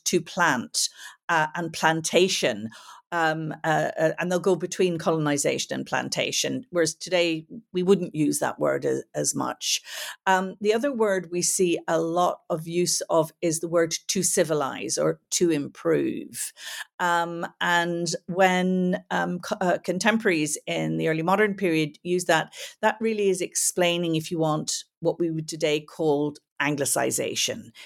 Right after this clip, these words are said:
In other words, how Ireland was made English. Um, uh, so the, the word Anglicization is a product of a much later period.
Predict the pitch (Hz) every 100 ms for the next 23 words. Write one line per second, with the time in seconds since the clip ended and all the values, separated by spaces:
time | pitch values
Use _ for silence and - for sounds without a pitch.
0 | - 180 170 165 156 151 147 - - -
1 | - - 165 165 165 165 147 156 156 147
2 | 143 147 - 165 151 156 147 160 180 143
3 | 131 - - - 170 156 156 151 156 -
4 | - - 165 165 160 160 - 160 165 175
5 | 185 175 202 208 185 165 170 160 165 160
6 | 151 143 175 165 160 - 147 143 - 160
7 | 180 214 220 214 190 180 175